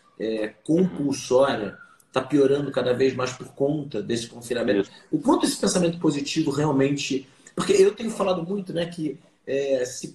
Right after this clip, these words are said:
Speaker 1: se o pensamento positivo é bom pra trabalhar a mente, ele é muito ruim
Speaker 2: Uhum.
Speaker 1: pra mudar o mundo, né? Porque pensamentos positivos sozinhos geram inércia. O que muda o mundo são as
Speaker 2: Isso
Speaker 1: atitudes
Speaker 2: mesmo.
Speaker 1: positivas. Mas,
Speaker 2: Isso
Speaker 1: mas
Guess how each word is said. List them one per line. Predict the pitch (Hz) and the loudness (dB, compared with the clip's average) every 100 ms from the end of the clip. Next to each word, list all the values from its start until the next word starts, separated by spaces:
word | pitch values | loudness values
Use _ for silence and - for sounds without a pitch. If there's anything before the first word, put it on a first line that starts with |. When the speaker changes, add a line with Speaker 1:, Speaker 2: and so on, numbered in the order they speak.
| - | -12
Speaker 1:
se | - | -6
o | 185 | -2
pensamento | 185 185 196 - | -2 -2 -4 0
positivo | 190 180 - 175 | -2 -2 -6 0
é | 156 | 0
bom | 160 | 0
pra | 156 | -4
trabalhar | - 147 135 135 | -4 -2 0 -2
a | 123 | -4
mente, | 139 185 156 - - _ _ | -4 -4 -6 -14 -18 _ _
ele | - 165 | 2 4
é | |
muito | 185 226 185 | 4 2 0
ruim | 135 127 | 4 4
Speaker 2:
Uhum. | |
Speaker 1:
pra | 143 | 4
mudar | 175 170 | 4 0
o | 175 | 0
mundo, | 151 143 127 | -2 -4 -4
né? | 135 | -4
Porque | 139 190 | -4 -4
pensamentos | 196 190 180 180 - | -2 0 0 0 -2
positivos | 180 160 - - - | -2 -2 -4 -8 -2
sozinhos | 160 143 175 170 | 0 0 0 2
geram | 180 | 2
inércia. | 175 151 127 - 131 | 4 2 0 -2 -10
O | |
que | 160 | -12
muda | 165 180 | -12 -10
o | 156 | -10
mundo | 175 180 | -10 -8
são | 175 | -2
as | |
Speaker 2:
Isso | 151 | 0
Speaker 1:
atitudes | - 135 98 | 0 0 -2
Speaker 2:
mesmo. | - | -2
Speaker 1:
positivas. | 160 156 160 135 127 - - - - - - | -6 -6 -10 -10 -10 -12 -16 -20 -20 -20 -4
Mas, | 160 185 175 | 2 2 2
Speaker 2:
Isso | 175 | 2
Speaker 1:
mas | 196 | 2